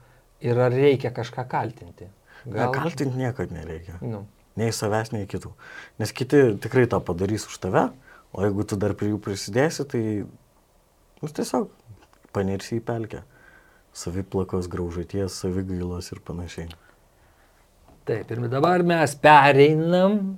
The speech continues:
Speaker 2: Mes jau pereinam?
Speaker 1: Pereinam prie
Speaker 2: Ai, taip.
Speaker 1: paveikslo.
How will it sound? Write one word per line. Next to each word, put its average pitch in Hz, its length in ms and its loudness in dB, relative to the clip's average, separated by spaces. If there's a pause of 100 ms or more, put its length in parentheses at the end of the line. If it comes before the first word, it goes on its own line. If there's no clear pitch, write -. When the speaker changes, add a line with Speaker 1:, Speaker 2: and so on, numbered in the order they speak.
(480)
Speaker 2:
Mes 107 180 0
jau 107 140 -2
pereinam? 139 680 2
Speaker 1:
Pereinam 151 760 4
prie 127 300 8
Speaker 2:
Ai, 147 320 10
taip. 95 200 -6
Speaker 1:
paveikslo. 123 640 0